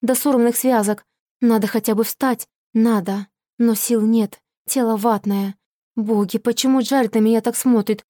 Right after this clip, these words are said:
Почему идет ко мне? Ко мне, не к убийце. "Ты ранена", сдержанно говорит Джаред и сжимает губы до белой линии. Опустившись рядом, отводит мои дрожащие руки от раны на боку.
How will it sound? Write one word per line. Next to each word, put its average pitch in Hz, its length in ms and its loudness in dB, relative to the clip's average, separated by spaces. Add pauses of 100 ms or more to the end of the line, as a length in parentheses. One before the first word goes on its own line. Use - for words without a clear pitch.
(240)
Почему 285 440 2
идет 269 220 0
ко 285 120 0
мне? 247 340 2 (380)
Ко 233 140 0
мне, 247 320 4
не 208 120 4
к - 80 -4
убийце. 247 580 0 (540)
"Ты 202 200 2
ранена", 185 600 0 (240)
сдержанно 214 460 0
говорит 202 320 0
Джаред 233 400 -2 (240)
и 247 100 0
сжимает 240 400 2
губы 247 260 0
до 226 120 2
белой 240 260 4
линии. 196 500 2 (300)
Опустившись 262 640 -2
рядом, 233 420 0
отводит 254 480 0
мои 220 200 2
дрожащие 226 560 2
руки 262 260 0
от 226 200 0
раны 233 220 2
на 220 100 2
боку. 214 420 0